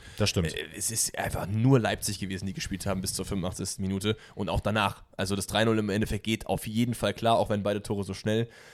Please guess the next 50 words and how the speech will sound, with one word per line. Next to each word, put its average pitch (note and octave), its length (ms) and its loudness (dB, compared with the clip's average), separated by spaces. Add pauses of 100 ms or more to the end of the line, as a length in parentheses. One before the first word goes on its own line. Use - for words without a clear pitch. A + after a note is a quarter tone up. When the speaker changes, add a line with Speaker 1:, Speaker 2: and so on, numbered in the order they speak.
(240)
Speaker 2:
ähm, G#2+ 380 4
gefallen C#3 420 4
sind. C#3 200 2
Nkunku G3 320 2
ist - 120 -4
back, D#3+ 220 0
das - 180 -6
freut D3 300 6
natürlich. C#3 580 0
Äh, A#2+ 200 -4
es C3 100 -4
gab C#3+ 120 -4
diese C3 200 -2
eine C#3 160 2
Aktion, C3+ 380 2
wo B2 80 4
er A#2 40 6
den A#2 120 2
wirklich A#2+ 280 -4 (220)
geistkrank A2 360 0
drüber B2 220 2
semmelt, A#2+ 340 2
da G#2 120 -2
hat G#2 140 6
Speaker 1:
Mhm. G2+ 40 2
Speaker 2:
man G#2 120 2
schon A2 160 -2
gemerkt, G#2+ 380 0 (400)
der F2+ 120 -2
Speaker 1:
Ja, - 40 4
Speaker 2:
Mann D3+ 120 4
Speaker 1:
ein D#3+ 100 2
Speaker 2:
ist C3+ 80 6
Speaker 1:
bisschen - 20 6
Speaker 2:
noch G#2 60 8
nicht - 100 4
mehr B2+ 120 10
Speaker 1:
Spielpraxis, G2+ 300 4
Speaker 2:
hundert D3 180 4
Prozent. - 280 -12
Speaker 1:
ne? - 80 -20
Speaker 2:
Ich B2 120 -6
bin F#3 100 4
auch E3 80 8
sehr, F3 160 6
sehr F3 100 2
gespannt, C#3 300 2
ob C3 100 2
er A#2+ 140 2
am A2+ 420 -2